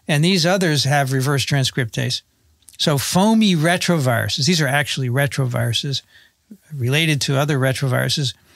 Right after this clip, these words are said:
uh, but they package D N A. Uh, I mean, uh, maybe five to twenty percent of virus particles have D N A, probably for the same reason, uh, as, uh, hep-,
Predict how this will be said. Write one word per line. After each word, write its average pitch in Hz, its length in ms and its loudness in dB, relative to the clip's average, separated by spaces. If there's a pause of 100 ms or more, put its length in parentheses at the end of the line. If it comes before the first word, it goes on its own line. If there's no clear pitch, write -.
(400)
uh, 139 120 -2
but 143 140 -2
they 175 100 0
package 170 440 0
D 170 160 4
N 151 100 2
A. 110 220 -2 (560)
Uh, 127 280 -4 (120)
I - 40 -8
mean, 170 140 -2
uh, 170 140 -4
maybe 170 360 2
five 170 320 2
to 147 100 -2
twenty 165 260 2
percent 147 340 0
of 143 60 2
virus 139 280 2
particles 139 400 0
have 120 200 -2
D 143 140 0
N 135 80 0
A, 139 120 2
probably 202 580 0
for 175 140 0
the 156 120 0
same 165 280 2
reason, 147 420 2
uh, 123 200 0
as, 131 320 -2 (680)
uh, 151 120 -4
hep-, 135 340 -4